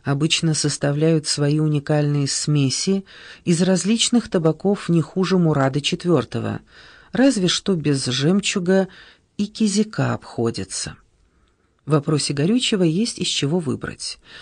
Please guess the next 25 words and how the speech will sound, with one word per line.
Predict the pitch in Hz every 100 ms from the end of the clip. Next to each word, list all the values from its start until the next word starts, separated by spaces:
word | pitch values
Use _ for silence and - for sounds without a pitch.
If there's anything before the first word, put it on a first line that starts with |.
| - -
Угли | 254 185 139
бывают | 135 139 139 135 -
натуральные, | 226 220 170 139 131 151 170
древесные, | 151 156 127 120 - 143 151 165 - _ _ _ _
естественные | 160 196 - 262 269 - 147 139 139
от | -
костра, | 135 - - 120 120 170 - _ _ - - -
быстро | 147 208 247 - 277
возгорающиеся | 226 151 151 151 143 131 147 139 143
таблетки | 139 127 127 170 247 - 254
и | 240 214 285 320 _ _ _ -
даже | 127 139 214 254 269 269
электрические. | 156 165 190 - 110 - - - - - - _ _ _ _ _ _ _ _ _ _ _
На | 151 208
самом | 226 - 320 302 254
деле | 226 226 208
разжечь | 185 180 - 233 214
кальян | - 160 151 208 196
можно | 185 196 170
хоть | - 185 165
бельевой | 160 151 139 160
прищепкой, | 165 143 - 131 120 - 131
было | 180 240
бы | 185
желание. | 147 127 110 104 - -